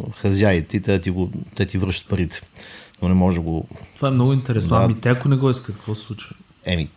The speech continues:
Speaker 1: те са отговорни хора, го искат. Например, сестра му на, на Бандерас, на моето куче, я върнаха и аз я взех.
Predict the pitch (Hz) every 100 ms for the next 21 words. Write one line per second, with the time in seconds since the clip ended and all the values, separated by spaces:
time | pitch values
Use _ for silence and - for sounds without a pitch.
0 | _ - - 85 101 107 107 101 90 92
1 | 95 101 - 98 - - - 98 92 107
2 | 107 - 95 117 113 113 101 90 80 -
3 | - 87 78 82 82 90 87 - - 82
4 | 85 - - - 104 113 117 110 113 -
5 | - - 170 - 82 107 104 117 107 85
6 | - 104 120 113 113 107 107 92 104